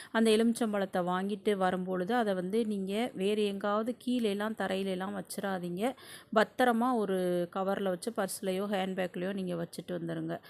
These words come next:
அதை வந்து வீட்ல வந்து பூஜை அறையில எடுத்து வைங்க. பூஜை அறையிலேயே நம்ம வந்து வைக்கலாம், அல்லது பணம் வைக்கக்கூடிய இடத்துல வைக்கலாம், அல்லது அதை வந்து ஒரு வெள்ளை துணியில கட்டி நீங்க உங்க நிலைவாசல்ல கட்டி விடலாம். இது வந்து ரொம்ப, ரொம்ப அற்புதமான பலனை கொடுக்கும்.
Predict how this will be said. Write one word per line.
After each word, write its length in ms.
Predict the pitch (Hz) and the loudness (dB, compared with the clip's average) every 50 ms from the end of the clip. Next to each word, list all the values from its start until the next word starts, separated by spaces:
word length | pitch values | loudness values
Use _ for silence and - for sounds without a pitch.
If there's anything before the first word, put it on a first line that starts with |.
| - - - - - - - | -20 -20 -18 -18 -20 -6 2
அதை 220 | - 240 247 247 | 6 8 8 8
வந்து 240 | 240 226 233 247 285 | 8 4 4 2 2
வீட்ல 380 | 240 254 277 302 - - 285 254 | 2 2 2 2 2 4 4 4
வந்து 440 | 226 220 214 214 214 240 262 285 277 | 4 4 2 4 4 6 6 4 4
பூஜை 400 | - - 269 277 277 254 269 247 | 0 0 0 2 2 2 4 4
அறையில 340 | 226 208 208 202 214 233 | 4 4 4 2 2 2
எடுத்து 380 | 226 196 185 202 - - 226 202 | 2 0 0 -2 -2 -2 0 0
வைங்க. 400 | 196 190 185 185 180 185 202 214 - - | 0 0 0 0 0 0 0 0 -2 -4
பூஜை 420 | - 226 240 226 226 233 220 214 | -4 -4 -2 0 2 2 4 4
அறையிலேயே 540 | 208 202 202 196 196 196 196 196 214 226 240 | 2 2 0 0 0 0 0 2 2 2 2
நம்ம 220 | 233 220 208 196 190 | 2 0 0 -2 -2
வந்து 220 | 185 180 185 202 | -2 -2 -2 -2
வைக்கலாம், 480 | 185 185 180 - - 190 185 180 175 - | -2 -2 -2 -2 -4 -2 -2 -2 -4 -4
அல்லது 340 | 185 185 175 175 175 208 | -4 -2 -2 -2 -2 -4
பணம் 340 | 202 - 202 190 202 220 226 | -4 -2 -2 -2 0 0 0
வைக்கக்கூடிய 500 | 233 214 - 208 196 - 190 180 180 185 185 | -2 -2 -2 -4 -4 -4 -4 -6 -4 -2 -2
இடத்துல 400 | 180 175 185 180 - - 208 214 | -2 -2 -4 -4 -4 -4 -2 -2
வைக்கலாம், 480 | 202 190 180 - - 185 175 175 175 180 - - - - - - | -2 -4 -6 -6 -6 -6 -4 -4 -4 -6 -8 -14 -18 -18 -14 -4
அல்லது 440 | - 214 214 208 202 202 190 220 240 | 2 4 4 6 4 4 4 4 2
அதை 240 | 214 214 196 180 185 | 2 2 2 2 0
வந்து 300 | 180 180 190 196 233 226 | 0 0 0 0 0 0
ஒரு 180 | 202 196 202 202 | 0 -2 -2 -2
வெள்ளை 380 | 190 196 202 214 226 247 233 - | -2 -2 -2 0 0 0 -2 -2
துணியில 500 | - 214 202 196 196 208 214 208 196 185 | -2 -2 -2 0 0 0 0 0 -2 -2
கட்டி 520 | - - 180 170 - _ - 233 269 294 - - | -2 -4 -4 -6 -6 _ 0 2 2 2 2 0
நீங்க 300 | 190 180 175 175 185 185 | -4 -2 -2 -2 -2 -2
உங்க 180 | 175 170 170 | 0 0 0
நிலைவாசல்ல 760 | 170 170 175 202 226 247 240 233 220 208 - - - 180 202 233 | 0 0 0 0 0 0 0 0 -2 -2 -2 -4 -4 -2 -2 -2
கட்டி 320 | - 202 180 - - 190 | -2 -4 -4 -4 -4 -4
விடலாம். 300 | 185 180 180 170 165 165 - | -4 -4 -4 -4 -4 -4 -6
இது 180 | - 180 175 175 | -6 -4 -2 -2
வந்து 220 | 175 175 196 233 | -2 -2 -2 -2
ரொம்ப, 480 | 214 190 175 190 202 214 220 247 254 247 | -2 -2 -4 -4 -4 -2 0 2 2 2
ரொம்ப 320 | 233 226 214 214 240 254 | 2 0 0 0 0 0
அற்புதமான 800 | 240 202 - - - 233 208 208 196 196 196 196 202 214 233 240 | 0 0 -2 -4 -6 -4 -4 -2 -2 -2 -2 -2 0 0 -2 -2
பலனை 420 | - - 202 185 185 185 196 196 | -2 -2 0 0 0 0 -2 -4
கொடுக்கும். 500 | 190 - - 170 180 180 - - 170 170 | -6 -4 -4 -4 -4 -4 -6 -8 -8 -8